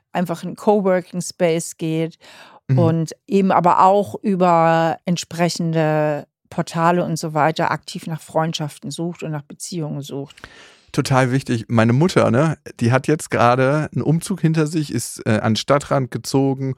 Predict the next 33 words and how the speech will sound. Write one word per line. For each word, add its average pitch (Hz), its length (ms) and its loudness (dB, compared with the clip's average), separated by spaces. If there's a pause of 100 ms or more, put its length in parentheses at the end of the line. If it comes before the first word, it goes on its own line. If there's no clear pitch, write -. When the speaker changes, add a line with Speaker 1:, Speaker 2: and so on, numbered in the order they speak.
(260)
Speaker 2:
und 110 220 2
war 110 180 6
da 139 240 4 (100)
ein 117 80 -6
bisschen 135 300 0
isoliert. 117 420 0
Meine 107 180 2
Schwester 127 400 0
wohnt 117 200 0
da 110 80 4
in 107 40 2
der 107 100 2
Nähe, 143 360 2
aber 110 200 2
tr-, - 180 -18
sonst - 340 -2
hat 131 100 0
sie 120 140 -2
da 104 100 0
niemanden. 104 440 0 (260)
Die 110 60 2
hat 113 80 2
sich 113 160 -6
ein 117 80 -4
bisschen 165 340 2
mit 131 140 -4
den 113 80 0
Nachbarn 143 340 2
angefreundet, 135 600 0
aber 113 200 2
ziemlich 139 240 -2
schnell 123 200 0
gemerkt, 110 360 0